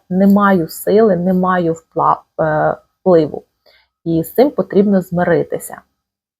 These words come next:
Також дуже допомагають практики усвідомленості. Це коли людина використовує дихальні вправи,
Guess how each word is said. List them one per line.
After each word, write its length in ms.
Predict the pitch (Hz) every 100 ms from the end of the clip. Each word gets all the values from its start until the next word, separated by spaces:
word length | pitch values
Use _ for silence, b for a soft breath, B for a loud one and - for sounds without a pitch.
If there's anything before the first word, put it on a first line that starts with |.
| _ _
Також 300 | 254 262 233
дуже 220 | 190 220
допомагають 760 | 180 190 - 180 190 208 202 -
практики 560 | 196 190 196 196 - -
усвідомленості. 1200 | 185 - 185 165 180 175 160 151 - - - 190 _ _ _ _ _
Це 400 | - 180 170 160 -
коли 520 | _ 180 175 180 175 -
людина 360 | 170 175 226
використовує 1080 | 202 175 185 180 - - 202 196 185 170 165 - _
дихальні 600 | 170 160 185 190 170 160
вправи, 600 | 160 _ 165 156 143 143